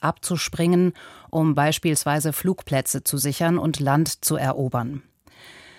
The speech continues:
Die Einheiten könnten laut den Berichten eingesetzt werden, um beispielsweise die Insel Chak, Irans wichtigstes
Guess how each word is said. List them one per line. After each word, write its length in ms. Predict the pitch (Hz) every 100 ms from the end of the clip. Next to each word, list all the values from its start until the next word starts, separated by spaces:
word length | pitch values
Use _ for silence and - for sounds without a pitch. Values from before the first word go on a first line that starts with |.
| -
Die 100 | 185
Einheiten 580 | 156 180 180 190 196 196
könnten 380 | 202 185 - 175
laut 300 | 160 156 165
den 160 | 156
Berichten 380 | 151 165 - 170
eingesetzt 580 | - 147 160 165 160 -
werden, 300 | 156 156 165
um 180 | - 147
beispielsweise 680 | 139 - 160 - 147 147
die 160 | 147 147
Insel 340 | 151 151 147
Chak, 520 | 143 165 160 135 - -
Irans 540 | 160 143 147 151 - -
wichtigstes 680 | 156 160 160 - 156 139